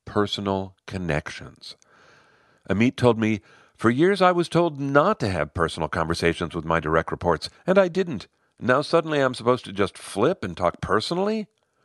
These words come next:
"What's your concern?" I asked. "Well, I just don't think I'm very good at those sorts of personal conversations. Is that something we could talk about in the coaching?" "Sure." I asked him,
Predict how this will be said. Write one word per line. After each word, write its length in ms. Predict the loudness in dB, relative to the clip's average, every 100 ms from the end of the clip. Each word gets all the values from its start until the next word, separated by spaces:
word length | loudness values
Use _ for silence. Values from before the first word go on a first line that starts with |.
| _ _ _ _ -10
"What's 440 | -2 0 0 0
your 200 | -2 -2
concern?" 540 | -4 -10 -6 -4 -4
I 120 | -6 -8
asked. 360 | -10 -12 -16 _ _ -20 -20 -20 -20 -20 _
"Well, 880 | 2 4 4 4 2 0 -8 -14 -18 -20 -20 -20 -20 -14
I 240 | -8 -6
just 220 | -4 -2
don't 200 | 0 -2
think 200 | 0 0
I'm 100 | 2
very 220 | 2 2 0
good 560 | -2 0 2 2 2
at 180 | 0 -2
those 320 | 0 0 0
sorts 240 | 0 0 0
of 140 | -6 _ -4
personal 400 | -2 -2 -6 -8
conversations. 1080 | -6 -4 -4 -4 -2 -4 -4 -12 -14 -16 -16 _ _ _
Is 240 | -6 -2 0
that 180 | 0
something 240 | -2 -4 -4
we 120 | -4
could 120 | -6
talk 240 | -6 -6 -4
about 200 | -2 -2
in 80 |
the 80 | -4
coaching?" 500 | -2 -2 -2 -8 -12 -16 _ _ _ _ _ _ _ _
"Sure." 600 | -6 2 2 2 -6 -12 _ _ _ _ _ -20 -8 0
I 160 | 2
asked 160 | 2 0
him, 220 | -2 -4